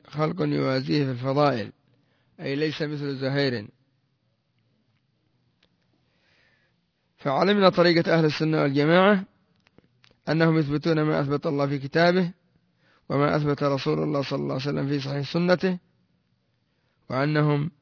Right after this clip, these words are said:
بعيدون عن التحريف والتعطيل وعن التكييف والتمثيل، بل هم وسط عدل خيار بين هاتين الضلالتين. قال: "فلا ينفون عنه ما وصف به نفسه"،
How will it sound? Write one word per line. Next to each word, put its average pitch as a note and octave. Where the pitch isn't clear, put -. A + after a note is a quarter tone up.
بعيدون D3+
عن C#3+
التحريف D3
والتعطيل D3+
وعن C#3
التكييف D3
والتمثيل، D3+
بل D3+
هم D3+
وسط D#3+
عدل D#3
خيار E3
بين C#3+
هاتين D3
الضلالتين. C3+
قال: E3+
"فلا E3+
ينفون E3
عنه D#3+
ما D#3+
وصف D#3+
به D3+
نفسه"، C3